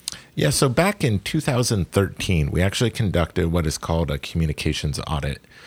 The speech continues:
And it was a comprehensive analysis of all of our communications channels, the different pieces of content, and involved three different components. One was we did interviews with all of the executive leadership and really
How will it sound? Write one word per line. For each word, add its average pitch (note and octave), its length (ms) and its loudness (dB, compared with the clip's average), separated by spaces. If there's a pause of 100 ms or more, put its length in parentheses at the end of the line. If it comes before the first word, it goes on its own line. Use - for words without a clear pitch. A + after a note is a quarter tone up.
(260)
And G2 120 2
it G2 120 0
was G2 240 2
a G2+ 80 0
comprehensive G#2+ 1000 0
analysis E2+ 720 0
of D2+ 200 -4
all E2+ 260 0
of E2 160 -2
our D2+ 140 -2
communications D#2 840 -4
channels, F2 800 0 (420)
the D#2+ 120 -2
different C#2+ 340 -6
pieces - 280 -6
of - 140 -12
content, E2 720 -2 (400)
and F#2+ 100 2
involved F#2 460 2
three - 340 -2
different A2 300 0
components. E2 600 -2
One F#2 260 0
was E2+ 260 0
we E2 120 -2
did D#2+ 340 0
interviews E2+ 640 -2
with D#2 180 -2
all D#2 220 -4
of E2+ 140 -4
the D#2 100 -4
executive E2 560 -6
leadership D2+ 580 -4
and C#2 140 -4
really D2 380 -4